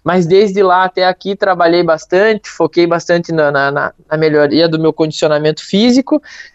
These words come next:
né? E essa vez, apesar de ser uma prova da qual eu não treino especificamente, né, pra, eu não sou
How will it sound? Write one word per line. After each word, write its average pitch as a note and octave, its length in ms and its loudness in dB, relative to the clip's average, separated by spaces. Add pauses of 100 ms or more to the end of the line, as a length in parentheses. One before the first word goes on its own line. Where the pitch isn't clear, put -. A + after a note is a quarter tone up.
(120)
né? F#3 260 2
E G#3 160 0
essa G#3 320 2
vez, G3+ 360 2
apesar G3 400 0
de G3+ 80 -6
ser - 80 -2
uma G3+ 200 0
prova F3+ 320 0
da F3 120 0
qual E3+ 180 0
eu F3 120 2
não G3 200 0
treino G3+ 300 -2
especificamente, F#3+ 1000 -4
né, D#3+ 160 0
pra, C#3+ 260 -2
eu C#3+ 120 -2
não E3+ 120 0
sou F#3+ 280 -2